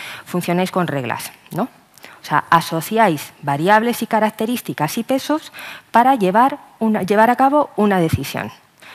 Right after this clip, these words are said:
Si ocurre este síntoma, este síntoma, este síntoma, entonces tal. O si a partir de esta, em,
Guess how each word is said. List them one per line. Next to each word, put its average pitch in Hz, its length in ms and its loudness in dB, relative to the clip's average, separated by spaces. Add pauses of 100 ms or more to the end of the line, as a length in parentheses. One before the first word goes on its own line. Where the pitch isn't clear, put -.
(140)
Si 170 600 -2
ocurre 285 380 0
este 269 180 -2
síntoma, 254 480 2
este 247 180 0
síntoma, 233 420 2
este 226 180 -2
síntoma, 277 440 0
entonces - 640 -2
tal. 117 280 -2 (400)
O 180 100 0
si 185 120 -2
a 180 40 0
partir 262 480 0
de 269 400 2
esta, 247 580 4
em, 226 460 4